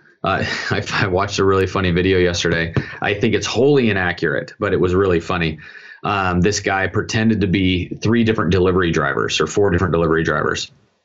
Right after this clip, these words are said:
So first comes the, you know, the U P S guy, and he just kinda, he's talking on his cell phone, drops the box and leaves. Then comes the FedEx guy. He doesn't even get up to the door. He just throws the box and leaves.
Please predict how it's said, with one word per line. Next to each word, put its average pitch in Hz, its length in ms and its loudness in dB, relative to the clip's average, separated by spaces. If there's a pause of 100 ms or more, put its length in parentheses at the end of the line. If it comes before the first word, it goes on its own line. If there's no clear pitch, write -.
So 107 180 0
first 107 320 0
comes 98 240 0
the, 90 380 2
you 95 120 2
know, 82 180 0
the 87 100 2
U 92 160 2
P 95 160 0
S 87 160 -2
guy, 85 460 -2 (440)
and 90 180 -2
he 92 80 2
just 101 300 -2 (140)
kinda, 101 200 -2
he's 98 160 0
talking 101 300 -2
on 92 80 -2
his 87 100 -2
cell 92 200 -2
phone, 90 240 0
drops 98 340 0
the 90 80 0
box 87 340 0
and 85 120 2
leaves. 82 320 2
Then 104 160 0
comes 101 180 0
the 87 80 0
FedEx 95 420 -2
guy. 85 420 -2 (120)
He - 80 -2
doesn't 123 200 2
even 110 140 0
get 101 100 0
up 107 140 -2
to 101 80 -2
the 90 80 0
door. 90 220 2
He 98 100 -2
just 101 220 -2
throws 113 320 2
the 101 60 0
box 90 340 -2
and 87 120 2
leaves. 82 360 0